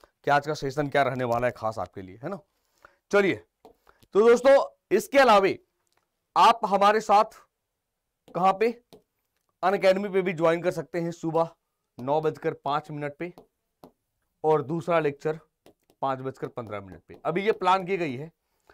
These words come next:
लेकिन तीन तारीख से यानी नया साल से फिर हम इसे देखेंगे कि हम इसे कैसे प्लान कर सकते हैं और बेटर टाइम क्या हो सकता है आपके लिए।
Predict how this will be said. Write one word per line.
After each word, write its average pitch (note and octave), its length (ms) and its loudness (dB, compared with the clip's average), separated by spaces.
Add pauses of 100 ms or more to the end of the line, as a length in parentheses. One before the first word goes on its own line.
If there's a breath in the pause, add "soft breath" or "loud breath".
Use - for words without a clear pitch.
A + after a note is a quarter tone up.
(160)
लेकिन G3+ 420 0 (1600)
तीन A#3 200 0
तारीख G#3+ 280 4
से - 260 -2 (180)
यानी D#3+ 160 0
नया E3 240 2
साल F3 280 2
से F3+ 140 -4
फिर E3+ 180 -2
हम E3 100 2
इसे D3+ 160 -6
देखेंगे C#3+ 420 -4
कि - 360 -20
हम D3 160 -4
इसे D3 140 -6
कैसे C#3+ 360 -4
प्लान C#3+ 320 -4
कर C#3+ 100 -6
सकते C3+ 260 -12
हैं C#3+ 80 -6
और C3+ 280 -4
बेटर B2 240 -4
टाइम A#2 220 -2
क्या G#2 100 -4
हो G2+ 60 -4
सकता - 240 -12
है G2 40 -4
आपके - 220 -14
लिए। A#1+ 180 -20